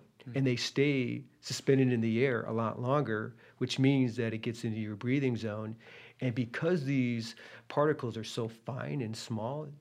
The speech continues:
Speaker 2: to the submicron level, it can actually get into your lungs and break the blood barrier and cause real harm
Speaker 1: Yeah.
Speaker 2: to the body. So that is one of the things that people,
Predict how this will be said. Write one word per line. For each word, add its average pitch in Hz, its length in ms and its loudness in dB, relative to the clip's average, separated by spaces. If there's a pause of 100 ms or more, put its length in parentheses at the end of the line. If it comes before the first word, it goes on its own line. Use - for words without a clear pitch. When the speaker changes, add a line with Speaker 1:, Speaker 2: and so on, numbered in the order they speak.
Speaker 2:
to - 120 -8
the 110 80 -6
submicron 123 800 -2
level, 180 320 -2 (240)
it 127 120 -2
can 117 120 0
actually 120 320 0
get 120 180 0
into 120 220 0
your 107 180 -4
lungs 113 480 -6
and 110 160 -6
break 113 400 -8 (220)
the 117 80 -6
blood 135 360 2
barrier 107 520 -2
and 110 180 -4
cause 107 380 -6
real 117 360 0
harm 110 440 -6 (120)
Speaker 1:
Yeah. 120 80 -12 (200)
Speaker 2:
to - 120 -8
the 110 80 -8
body. 110 480 -8
So 123 420 -2 (580)
that 151 180 4
is 165 160 0
one 139 160 4
of 151 60 4
the 139 100 2
things 131 360 2
that 117 160 -4
people, 123 640 -2